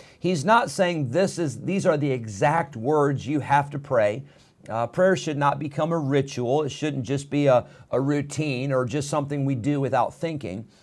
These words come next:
But here's what Jesus said about prayer in Matthew chapter six. Verse number nine, "After this manner, therefore,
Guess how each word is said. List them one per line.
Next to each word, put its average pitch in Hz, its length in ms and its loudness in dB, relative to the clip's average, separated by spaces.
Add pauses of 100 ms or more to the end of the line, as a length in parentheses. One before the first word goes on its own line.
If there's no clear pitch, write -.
(200)
But 160 300 8
here's 226 340 2
what 156 160 2
Jesus 147 480 -2
said 135 340 6
about 120 460 4
prayer 135 400 4 (140)
in 123 160 -2
Matthew 123 320 0
chapter 120 340 0
six. - 440 -2 (460)
Verse 156 280 4
number 151 180 2
nine, 127 340 0
"After 147 380 0
this 214 400 4
manner, 143 560 4
therefore, 120 840 4